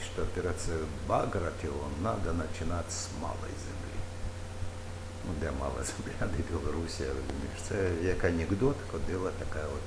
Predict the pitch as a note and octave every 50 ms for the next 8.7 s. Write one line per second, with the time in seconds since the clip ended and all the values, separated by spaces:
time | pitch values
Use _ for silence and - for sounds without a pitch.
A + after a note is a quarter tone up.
0 | - - F2+ - - - - - - - - - - - - - - - - -
1 | C2+ C#2+ D2 - - F2+ - D3+ D3 - - - D3+ C#3 B2+ - - - - -
2 | - - - - - - F2 F#2+ F#2+ G2 A2+ B2 B2 B2 C#3+ C#3 C#3 - - A#2
3 | A#2+ B2+ B2 A#2+ B2 A2+ G#2 F#2+ - - - - - B2 A2+ - - - F#2+ G2+
4 | G#2 F#2 F2 F2 E2 - - G2 F#2+ F#2 F2+ - - F2 F#2 - - - D3 C#3+
5 | C#3+ - - - - - - - - - - - - - B2 A#2+ A2+ - - A#2+
6 | B2 B2 B2 B2 A#2 A2 G#2+ G#2+ G2+ F#2+ - - A2+ G2 F#2 G#2+ G#2+ G2 F#2+ F#2
7 | - A2+ G#2 F2+ - - - G#2 G2+ G2+ G2 F#2+ F#2 F#2+ F2+ F2+ F#2 F#2+ F#2 -
8 | - - - - - - - - - - - F#2 D2 D2